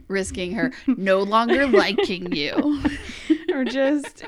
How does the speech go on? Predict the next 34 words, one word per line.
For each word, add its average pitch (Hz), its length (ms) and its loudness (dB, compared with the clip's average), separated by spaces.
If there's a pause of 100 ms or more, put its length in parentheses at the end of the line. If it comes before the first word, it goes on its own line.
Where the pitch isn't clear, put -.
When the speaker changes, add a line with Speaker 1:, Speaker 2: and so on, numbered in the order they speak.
Speaker 2:
yeah, 233 440 0
I 247 80 2
think, 330 380 -2
I 262 80 4
think 302 180 2
that's 415 160 -4
why 349 120 0
it's 285 160 -2
important 190 360 -2
for 190 80 -2
me 175 160 -2
to, 170 100 -2
like, 156 420 -6 (580)
when 170 220 -4
I 165 100 -4
think 165 180 -8
about, 156 360 -6
like, 156 160 -8
uh, 151 720 -8
living 156 420 -6
with 151 120 -8
someone, 147 640 -10
like, 147 140 -12
a 151 60 -12
partner. 156 260 -8
Speaker 1:
Yeah, 214 100 -4
have 208 220 -4
you 208 120 -6
envisioned 202 580 -6
what 196 200 -10
that 190 220 -8
looks 156 300 -12
like? 294 460 -4
Speaker 2:
Mm, 156 540 -8